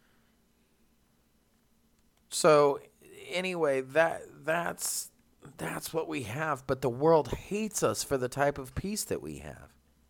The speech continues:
because it's different and it looks completely opposite from the way that the world works. So instead of spending, you know, f-,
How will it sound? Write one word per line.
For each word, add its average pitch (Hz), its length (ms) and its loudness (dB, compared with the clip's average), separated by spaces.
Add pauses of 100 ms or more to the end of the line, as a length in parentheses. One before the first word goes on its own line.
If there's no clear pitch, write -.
(680)
because 151 380 4
it's 131 200 2
different 110 840 2
and 127 160 -2
it 123 180 -2
looks 156 440 4
completely 165 720 0
opposite 147 600 -4
from 120 220 -8
the 120 80 -2
way 131 220 0
that 139 180 -6
the 143 80 -2
world 160 340 2
works. - 460 -12 (1080)
So 175 260 6
instead 175 400 4
of 156 180 4
spending, 143 640 -2
you 139 180 -2
know, 117 400 -2 (1600)
f-, - 580 -16